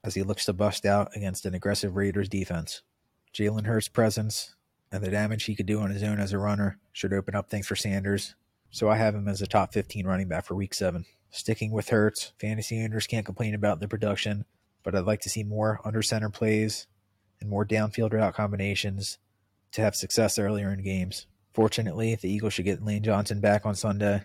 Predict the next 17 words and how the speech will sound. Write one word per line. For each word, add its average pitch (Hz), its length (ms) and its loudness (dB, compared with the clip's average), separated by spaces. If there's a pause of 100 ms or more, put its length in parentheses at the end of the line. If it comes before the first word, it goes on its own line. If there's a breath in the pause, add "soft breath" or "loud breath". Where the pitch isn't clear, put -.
(100)
and 98 100 -6
that 95 120 2
will 98 80 -2
shore 110 240 2
up 101 100 2
the 104 80 -4
pass 104 280 4
protection 98 580 0 (540)
against 92 280 -4
a 90 40 -4
strong 101 340 0
Vegas 92 280 0
front. 90 300 -4 (460)
For 107 100 -2
the 101 120 2
Raiders 104 320 2
offense, 104 580 0